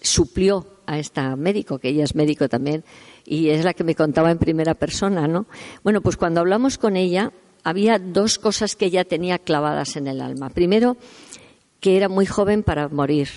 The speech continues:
tenía cuarenta y tantos años, que tenía mucho que haber hecho todavía como médico y que tenía una gran frustración de estar en el otro lado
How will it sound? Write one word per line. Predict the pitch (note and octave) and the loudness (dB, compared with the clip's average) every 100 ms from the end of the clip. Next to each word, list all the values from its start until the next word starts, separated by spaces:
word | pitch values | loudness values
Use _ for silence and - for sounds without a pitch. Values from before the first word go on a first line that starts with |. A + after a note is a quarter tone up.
| - _ _ | -18 _ _
tenía | C#3 D3+ D#3 | -6 -2 -2
cuarenta | E3+ D#3 C#3+ C#3+ | 0 -2 -2 -6
y | |
tantos | - - - D3+ C3+ B2+ | -8 -14 -6 -4 -4 -6
años, | A#2+ A#2 A#2+ - _ _ _ _ - - - - | -6 -4 -6 -12 _ _ _ _ -20 -20 -20 -8
que | - G#3+ | -2 0
tenía | G#3 A3+ B3 | 2 4 4
mucho | A#3+ A#3 F3 | 2 0 -2
que | - D#3+ | 0 0
haber | D3+ D#3 | 2 2
hecho | D#3 - C#3+ | 0 0 -4
todavía | - C#3 C3 C#3+ C3 A2+ B2 _ _ | -2 -2 0 2 0 -2 -8 _ _
como | D3 C3+ C3+ | 0 2 4
médico | E3 E3+ D#3 - G#3 D#4 - _ _ - - - | 4 2 2 2 0 -2 -8 _ _ -20 -16 -6
y | F3 D#3+ | -4 -4
que | - D#3 D3+ C#3+ | 0 2 2 2
tenía | D#3 D#3 F3+ | 0 2 2
una | F#3 E3 | 2 2
gran | E3+ F3 | 2 0
frustración | - D#3+ - D#3 D3 F#3 E3+ E3+ F#3 - - - - _ | 0 -2 -2 -4 0 2 2 0 -6 -14 -20 -20 -20 _
de | - E3 | -4 -2
estar | D#3+ - E3+ | -2 -2 -2
en | E3+ E3 | 0 -2
el | D#3+ | -2
otro | E3 D#3+ E3 | -2 -2 -2
lado | E3+ E3 D#3 F3 | 0 0 0 -4